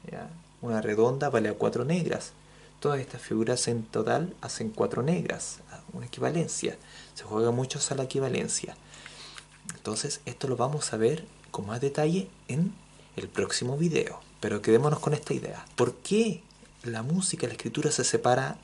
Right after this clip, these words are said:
en estas casillas que son los compases? Esto es un compás, esto es otro compás, Y esto es otro compás. Están dibujados más o menos feitos, pero esa es la idea. ¿Por qué se separa así?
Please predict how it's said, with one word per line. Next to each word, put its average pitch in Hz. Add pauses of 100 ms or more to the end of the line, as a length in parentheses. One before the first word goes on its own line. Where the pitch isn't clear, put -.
en 117
estas -
casillas 135
que -
son -
los -
compases? - (1000)
Esto -
es -
un 110
compás, 117 (600)
esto -
es -
otro -
compás, 139 (520)
Y -
esto -
es -
otro 120
compás. 120 (760)
Están -
dibujados 147
más 143
o -
menos 143
feitos, 190
pero 170 (300)
esa -
es 139
la 127
idea. - (340)
¿Por 117
qué 170
se 143
separa 117
así? 175